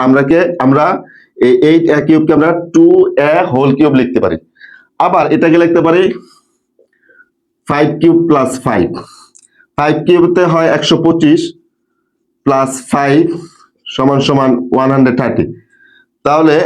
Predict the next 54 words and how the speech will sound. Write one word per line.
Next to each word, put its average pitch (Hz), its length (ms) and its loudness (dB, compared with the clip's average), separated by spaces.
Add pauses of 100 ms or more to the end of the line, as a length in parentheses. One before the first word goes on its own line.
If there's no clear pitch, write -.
(220)
এটা 135 180 0
হচ্ছে 139 160 0 (100)
আমাদের 143 260 2 (520)
এই 127 100 2 (100)
ফাইভ 143 160 -2 (100)
কিউব 165 200 2
প্লাস 151 240 0
ফাইভ 139 120 0 (100)
লিখতে 127 220 -2
পারি 110 120 0 (120)
এই 135 60 2 (100)
একশো 139 240 -6
ত্রিশ 123 180 0 (100)
কে। 147 80 -8 (640)
এখন 170 220 0
আমরা 170 200 2
এটাকে 151 220 0 (160)
এ 175 120 2
বানাবো, 143 260 0 (200)
এক, 160 80 -2 (260)
এ - 20 0 (100)
কিউব 165 220 2
বানাবো। 120 300 2
দেখো, 123 160 -2 (680)
টু 160 80 4 (140)
এটা 165 140 0
টা 175 100 2
হচ্ছে 170 200 0 (200)
এ, - 20 0 (340)
এটার 139 180 2
উপর 151 180 0
যদি 160 120 2 (120)
কিউব 156 180 2 (140)
দেই 147 220 2
তাহলে 139 160 -2 (100)
এ - 100 0
কিউব 131 220 2
হলো, 92 160 -2 (640)
এই 139 140 2
প্লাস 143 280 0
চিহ্ন, 156 160 2 (100)
এই - 100 0
প্লাস 131 180 0
চিহ্ন 127 140 2
দিলাম, 110 160 2 (240)
থাইস, 135 280 -2
থাইস 139 160 0 (100)
লিখলাম, 147 240 0 (120)
এ - 20 0 (140)
স্কয়ার, 131 220 0 (140)
এ - 20 2 (100)
স্কয়ার 156 200 0
হচ্ছে 156 160 0
এখানে 143 160 0